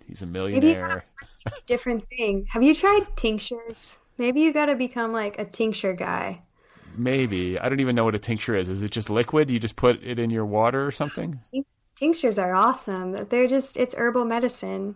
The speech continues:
Speaker 2: but you can get them, uh, with, made from all different plants, and they can make you feel like, you know, if you wanna relax, you can take a, you know, uh,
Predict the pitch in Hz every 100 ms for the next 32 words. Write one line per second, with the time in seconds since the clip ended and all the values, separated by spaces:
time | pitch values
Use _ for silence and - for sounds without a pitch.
0 | - 214 208 214 220 208 202 220 220 220
1 | 208 208 202 202 202 202 202 - 208 196
2 | 190 190 185 185 - _ _ _ _ _
3 | _ - 226 170 - - - 226 226 220
4 | 220 196 208 214 220 - - 233 208 202
5 | 196 196 196 190 196 208 202 - 202 196
6 | 202 196 180 - - _ - 262 208 226
7 | - 233 233 214 196 180 180 190 220 -
8 | - - - 208 202 196 202 190 196 190
9 | 185 185 - _ - - 214 196 190 202
10 | - _ - - - - - - - 208
11 | 202 202 202 196